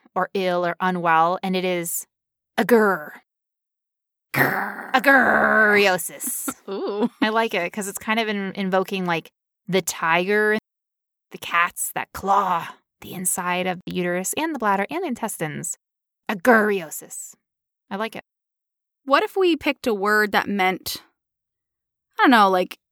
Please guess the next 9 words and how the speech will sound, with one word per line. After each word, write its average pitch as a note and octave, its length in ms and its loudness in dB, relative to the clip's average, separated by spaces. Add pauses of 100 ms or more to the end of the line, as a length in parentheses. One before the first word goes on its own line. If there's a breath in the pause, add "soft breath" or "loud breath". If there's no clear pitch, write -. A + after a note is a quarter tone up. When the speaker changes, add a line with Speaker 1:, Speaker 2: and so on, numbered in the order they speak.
(120)
Speaker 2:
intense, A3 680 0
horrible G#3+ 580 4
pain, A3 460 -2
like F3+ 280 -8
agony A#3+ 640 2
and E3 160 -10 (200)
torture B3+ 600 0
and E3+ 240 -8
torment? C4 680 0